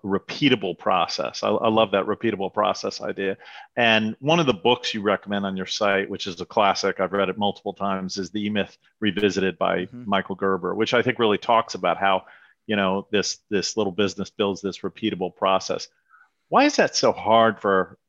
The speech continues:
Speaker 1: businesses to sort of understand and create is, is how to do things repeated, on a repeated basis?
Speaker 2: Um, 'cause we're kinda like the fly that's trying to get out the window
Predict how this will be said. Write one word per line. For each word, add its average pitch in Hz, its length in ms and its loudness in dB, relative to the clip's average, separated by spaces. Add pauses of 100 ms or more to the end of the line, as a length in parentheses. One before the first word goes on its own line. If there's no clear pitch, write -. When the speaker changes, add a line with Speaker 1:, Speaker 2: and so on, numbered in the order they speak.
Speaker 1:
businesses 107 580 0
to 101 160 -4
sort 92 220 -8
of 87 100 -8 (280)
understand 101 920 0
and 92 140 -6
create 95 600 -4
is, 82 300 -6
is 78 120 -10
how 90 200 0
to 87 80 -2
do 87 180 -10
things - 320 -12
repeated, 87 400 -8 (500)
on 90 100 -6
a 87 40 -8
repeated 85 400 -10
basis? - 460 -12 (2250)
Speaker 2:
Um, 165 520 4 (400)
'cause 165 240 -4
we're 160 160 -4
kinda 165 300 0
like 147 260 0
the 131 80 -10
fly 147 460 0
that's 127 220 -4
trying 127 280 -4
to 123 80 -6
get 123 160 -6
out 117 200 0
the 117 60 -4
window 120 560 -4